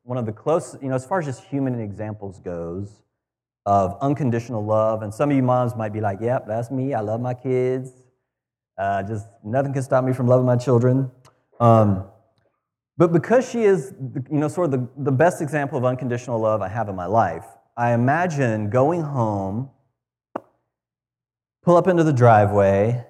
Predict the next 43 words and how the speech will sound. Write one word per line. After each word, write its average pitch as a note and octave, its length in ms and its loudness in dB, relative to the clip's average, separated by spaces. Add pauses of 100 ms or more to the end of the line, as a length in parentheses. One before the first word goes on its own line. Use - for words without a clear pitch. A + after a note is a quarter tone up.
(140)
and A2+ 120 0
I, B2 60 2
my B2+ 220 2
mom B2 480 2
loves A2+ 360 4
to D#3+ 100 -6
see G#2 240 -6
me, F#2 280 -8 (460)
so A2 80 -2
she G#2 160 -10
comes A#2 360 -4
out F#2+ 460 2
and G2 100 -20
she's - 280 -20
like, E2 340 -16 (1120)
"Can't F#2+ 140 -10
wait F2+ 180 -12
to - 60 -20
see - 160 -16
my E2+ 140 -18
kid." - 340 -8 (1400)
Now, A2 120 4
I, C#3+ 100 6
I, A2+ 440 -4
in A2 160 -6
one D#3 140 0
sense, D3+ 280 -6
I G2+ 80 -4
see C#3 340 -4
her. D#3 380 -2 (120)
Imagine, B2+ 300 -4
this B2 80 -4
is A#2+ 180 -8
just - 40 -12
an G2+ 180 -8
example. F2 520 -14
I D#2+ 100 -14
see - 340 -4
her. C3 320 -2 (880)
I F#2 60 -12
know G2+ 280 -2
she's B2 380 -6
there. F#2 540 -4